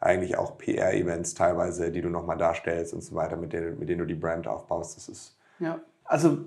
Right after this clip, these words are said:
Speaker 2: du hast ja gesagt, du habt zweitausendneunzehn gegründet.
Speaker 1: Mhm.
Speaker 2: Das ist natürlich auch mega sportlich, weil da kam ja direkt Lockdown und alles.
Speaker 1: Mhm.
Speaker 2: Aber hat euch wahrscheinlich überhaupt nicht tangiert, weil es wahrscheinlich,
Speaker 1: Also,
Speaker 2: oder?
Speaker 1: also, also tatsächlich war unsere allerersten Produktlinien waren Reiseprodukte,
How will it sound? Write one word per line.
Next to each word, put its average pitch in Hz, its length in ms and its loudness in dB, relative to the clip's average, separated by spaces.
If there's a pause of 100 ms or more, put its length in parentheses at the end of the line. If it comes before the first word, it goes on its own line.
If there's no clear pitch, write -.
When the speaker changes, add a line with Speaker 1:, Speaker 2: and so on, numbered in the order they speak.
(500)
Speaker 2:
du 170 200 8
hast 165 140 8
ja 196 80 8
gesagt, 165 240 8
du 139 100 6
habt 131 200 2
zweitausendneunzehn 156 960 8
gegründet. 165 720 2
Speaker 1:
Mhm. 123 340 -6
Speaker 2:
Das 131 220 -2
ist - 140 -2
natürlich 147 340 4
auch - 260 2 (160)
mega 139 360 4
sportlich, 131 680 0 (180)
weil 120 440 6
da 127 100 0
kam 127 220 0
ja 123 80 4
direkt 131 420 2
Lockdown 123 400 2
und 104 60 0
alles. 135 420 0
Speaker 1:
Mhm. 90 280 -6 (180)
Speaker 2:
Aber 120 120 6
hat 131 120 6
euch 143 160 4
wahrscheinlich 135 340 2
überhaupt 151 240 6
nicht 143 140 0
tangiert, 139 320 4
weil 131 160 8
es - 320 -4
wahrscheinlich, 131 340 10
Speaker 1:
Also, 131 180 10
Speaker 2:
oder? 131 100 6
Speaker 1:
also, 131 240 8
also 123 200 8
tatsächlich 143 540 6
war 98 100 6
unsere 110 260 4
allerersten 104 600 2
Produktlinien 90 640 2
waren 85 400 2
Reiseprodukte, - 840 2